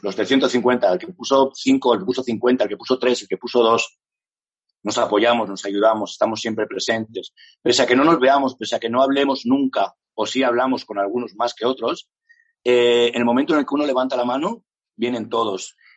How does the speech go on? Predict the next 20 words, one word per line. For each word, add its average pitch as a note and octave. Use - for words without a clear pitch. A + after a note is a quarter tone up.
Y, A#2+
y B2
a B2
la A#2+
voz C#3+
de A2+
A A2
Mí C3
la C3+
Legión B2+
acudirán A2
todos, F#2
¿sabes? F#2
Eso, D3
eso C3+
lo C#3+
llevamos, A2+
lo G#2
llevaremos G#2+
siempre. G#2+